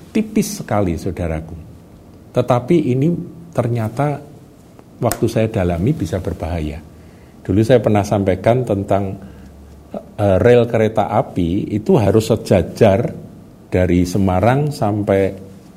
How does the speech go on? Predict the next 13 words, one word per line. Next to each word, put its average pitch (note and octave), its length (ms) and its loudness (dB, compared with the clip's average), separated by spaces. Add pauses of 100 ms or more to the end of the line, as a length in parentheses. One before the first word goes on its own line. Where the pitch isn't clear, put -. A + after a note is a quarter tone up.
(520)
Jakarta, G#2+ 1040 0
lima F#2+ 240 0
ratus F#2 480 0
kilometer, F#2 560 0
harus G#2 400 0
sejajar, F2 720 -6 (160)
saudara. E2 480 -10 (1900)
Nggak A2+ 220 2 (100)
boleh A2 380 4 (340)
satu B2+ 560 2
ini C3 560 -2 (560)
nyimpang C3+ 600 4 (920)
barang G2+ 340 2